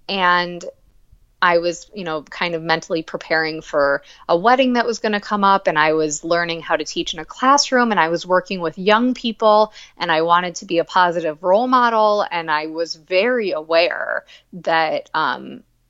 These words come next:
I was, I could not be a positive role model and continue harming myself. So, you know, without feeling like a hypocrite. Um, so I, around New Year's two thousand nine or so,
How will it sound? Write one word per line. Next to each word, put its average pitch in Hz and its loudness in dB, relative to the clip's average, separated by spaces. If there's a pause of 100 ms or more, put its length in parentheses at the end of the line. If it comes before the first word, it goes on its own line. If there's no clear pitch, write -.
I 165 2
was, 160 -8
I 165 0
could 165 -8
not 160 -2
be 139 -4
a - -6
positive 160 0
role 151 4
model 147 0
and 170 -6
continue 156 -4 (760)
harming 165 0
myself. - -4
So, 156 2
you 180 -4
know, 156 -2
without 151 -2
feeling 165 -2
like 147 -6
a 160 -2
hypocrite. - -8 (460)
Um, 160 -2 (360)
so 180 0
I, 175 2 (800)
around 202 2
New 202 -2
Year's 139 -2
two - -6
thousand 165 0
nine 143 0
or 120 -6
so, 135 -2